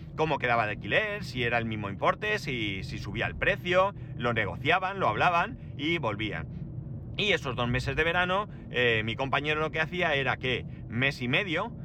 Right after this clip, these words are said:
eh, lo alquilaba, lo alquilaba alqui-, alquiler vacacional a precio de alquiler vacacional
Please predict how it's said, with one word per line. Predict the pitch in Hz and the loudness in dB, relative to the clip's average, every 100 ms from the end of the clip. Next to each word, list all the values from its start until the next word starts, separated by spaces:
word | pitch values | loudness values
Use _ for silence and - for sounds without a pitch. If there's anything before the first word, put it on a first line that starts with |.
| - - | -12 -2
eh, | 120 110 107 | 0 2 2
lo | 120 | 2
alquilaba, | 120 120 120 151 - - | 2 2 4 4 0 -6
lo | - 113 | -2 -2
alquilaba | 95 104 110 107 107 104 101 101 95 | 0 0 2 4 6 6 4 4 0
alqui-, | 90 107 | -4 -4
alquiler | 95 104 98 104 | -4 -2 -4 -2
vacacional | 107 - - 113 113 123 175 - | -2 -4 -4 -4 -2 0 0 0
a | 107 131 | 0 2
precio | 135 151 - 123 | 2 0 0 0
de | 95 | 0
alquiler | 87 98 113 | -2 -2 0
vacacional | 127 147 175 190 214 | 0 -2 0 0 0